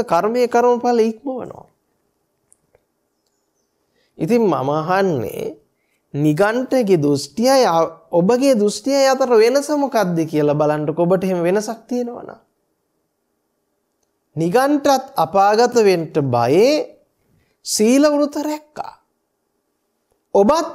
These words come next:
අපාගත වෙන්න බයේ සීල වෘතයක් රකින්නවා දැක්මකින් තොරව. සම්මා දිට්ඨි නුවණින් තොරව, ප්‍රඥාවන්ත බවෙන් තොරව.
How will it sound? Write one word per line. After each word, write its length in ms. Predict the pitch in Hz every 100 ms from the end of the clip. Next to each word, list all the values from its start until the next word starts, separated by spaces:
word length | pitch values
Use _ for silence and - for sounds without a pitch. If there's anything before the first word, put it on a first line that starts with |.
| -
අපාගත 600 | 185 - 226 302 285 277
වෙන්න 320 | 226 190 175 165 175
බයේ 380 | 160 202 277 294
සීල 340 | - 311 330
වෘතයක් 600 | 330 247 208 170 147 143 -
රකින්නවා 600 | 143 143 143 139 131 131 131 _ _ _ _ _ -
දැක්මකින් 840 | 156 214 208 302 320 311 160 117
තොරව. 320 | - 64 - - - _ _ _ _ _ _ _ _ _ -
සම්මා 420 | 220 262 311 269
දිට්ඨි 300 | 202 196 202
නුවණින් 500 | 233 294 311 262 202
තොරව, 380 | 156 143 147 151
ප්‍රඥාවන්ත 880 | 202 208 302 311 302 247 190 170 175 143 -
බවෙන් 340 | 139 156 131 107
තොරව. 320 | 76 67 64